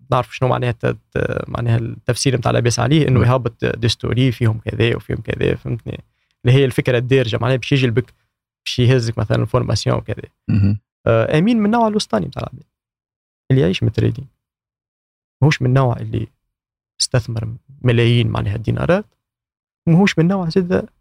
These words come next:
Speaker 1: اللي باش ندخل في دوامة متاع الخسارة. العباد هذوكم، دوامة متاع الخسارة ال-، المبتدئين هذوكم،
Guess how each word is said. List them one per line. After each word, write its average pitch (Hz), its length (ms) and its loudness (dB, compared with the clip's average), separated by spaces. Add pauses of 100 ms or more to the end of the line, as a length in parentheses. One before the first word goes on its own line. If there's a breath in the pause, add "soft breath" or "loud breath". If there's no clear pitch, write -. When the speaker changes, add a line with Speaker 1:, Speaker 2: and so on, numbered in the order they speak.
(280)
Speaker 1:
اللي 147 100 4
باش - 140 -4
ندخل 180 200 -2
في 151 140 0
دوامة 160 480 2
متاع 131 160 -2
الخسارة. 123 400 -6 (100)
العباد 147 340 2
هذوكم، 147 320 2 (160)
دوامة 131 360 2
متاع 120 160 0
الخسارة 120 360 -2
ال-، 117 260 -6 (140)
المبتدئين 120 960 -2
هذوكم، 170 380 -4